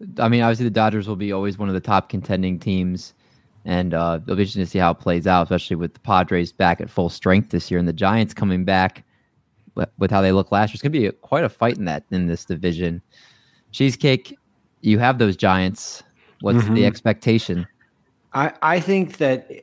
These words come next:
Speaker 2: a lot is gonna depend on what they do with their, their remaining room, their remaining spending room, because, you know, if, if their, if their roster sticks the way it is, are they gonna get the same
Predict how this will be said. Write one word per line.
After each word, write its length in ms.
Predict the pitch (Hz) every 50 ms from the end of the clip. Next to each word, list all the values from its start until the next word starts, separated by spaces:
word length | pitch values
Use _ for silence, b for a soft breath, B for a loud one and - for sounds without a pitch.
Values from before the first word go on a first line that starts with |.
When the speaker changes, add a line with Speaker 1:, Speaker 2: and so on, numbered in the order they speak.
| _
Speaker 2:
a 100 | - 135
lot 300 | 127 135 147 147 151 160
is 160 | 160 143 127 131
gonna 160 | 151 143 139
depend 420 | 127 131 110 - 123 127 123 120
on 140 | 117 120 123
what 180 | 127 131 - -
they 100 | 120 113
do 280 | 101 95 123 131 127
with 260 | 120 123 120 120 -
their, 380 | - 120 113 113 113 110 113 107
their 300 | 92 90 107 110 107 104
remaining 640 | 95 107 113 113 117 123 123 123 120 120 117 113 107
room, 500 | 117 123 123 120 120 120 120 110 101 92
their 140 | 98 113 113
remaining 480 | 110 110 113 113 113 123 120 117 113 101
spending 640 | - - - 123 123 117 113 113 107 104 107 117
room, 340 | 123 120 110 107 101 98 95
because, 500 | 98 107 107 - 120 117 110 101 92 - B B B B B B B B B B B B B
you 120 | - 127
know, 120 | 135 139 135
if, 360 | 127 135 123 - - - - - -
if 220 | - 156 135 -
their, 180 | - 180 180 185
if 240 | - 180 160 160 -
their 460 | 185 190 190 190 190 185 185 - - _ _
roster 560 | 151 160 156 156 156 151 - - - 170 156
sticks 380 | - - - 165 160 - - -
the 100 | 156 147
way 160 | 147 143 139
it 60 | 135
is, 260 | 135 135 135 131 110
are 100 | 123 113
they 140 | 113 127 139
gonna 240 | 135 131 131 127 123
get 240 | 110 123 117 - -
the 80 | 110
same 480 | 98 - - 127 120 117 113 107 98